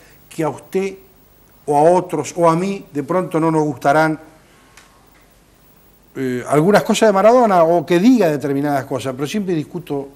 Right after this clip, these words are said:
algo que es fundamental. Fíjese usted que quienes discuten las, eh, apreciaciones de Maradona, quienes discuten las, eh, eh, opiniones de Maradona, que yo digo que tiene todo el derecho a darlas, porque si vota,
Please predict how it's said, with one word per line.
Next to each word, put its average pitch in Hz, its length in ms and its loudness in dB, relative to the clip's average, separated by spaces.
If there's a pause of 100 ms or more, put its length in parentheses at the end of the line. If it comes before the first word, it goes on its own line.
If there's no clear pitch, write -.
(340)
algo 151 280 -2
que 143 80 -4
es 131 40 -12
fundamental. 127 580 -8 (440)
Fíjese 214 440 -2
usted 190 200 -4
que 175 140 -4
quienes 160 260 -2
discuten 175 480 -6
las, 139 260 -8
eh, 127 80 -6
apreciaciones 131 580 -6
de 151 80 0
Maradona, 113 520 -8 (880)
quienes 127 580 -4
discuten 185 600 -2
las, 139 320 -2
eh, 123 360 -6
eh, 123 120 -14
opiniones 151 640 0
de 117 100 -8
Maradona, 107 580 -10 (800)
que 127 120 -8
yo 131 140 2
digo 151 180 2
que 123 100 -4
tiene 135 200 -2
todo 143 140 -2
el 127 60 -2
derecho 131 300 -4
a 123 40 -4
darlas, 131 260 -4
porque 143 260 -8
si 175 140 -2
vota, 185 540 0